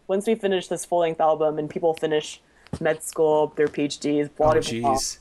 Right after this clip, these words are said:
Speaker 1: Everyone's just, we're all super busy, but we have all these grand ideas that we
Speaker 2: You have people in med school who are also in your group?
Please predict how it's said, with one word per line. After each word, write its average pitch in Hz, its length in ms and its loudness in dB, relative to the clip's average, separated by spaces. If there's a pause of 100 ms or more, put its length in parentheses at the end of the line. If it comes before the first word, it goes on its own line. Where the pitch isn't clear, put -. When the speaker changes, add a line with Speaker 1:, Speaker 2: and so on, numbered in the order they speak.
Speaker 1:
Everyone's 156 520 0
just, - 420 -2 (240)
we're 208 80 4
all 240 160 6
super 214 260 -2
busy, 160 320 -2
but 147 220 -2
we 175 80 -2
have 180 220 2
all 170 140 4
these 165 180 -8
grand 151 360 -2
ideas 156 500 -4
that - 180 -4
we 113 100 -4
Speaker 2:
You 139 200 0
have 147 180 -2
people 160 380 0
in 135 240 -2
med 120 240 0
school 302 400 2
who 143 100 -2
are 127 140 0
also 117 360 -2
in 123 140 -2
your 117 100 -2
group? 113 320 -4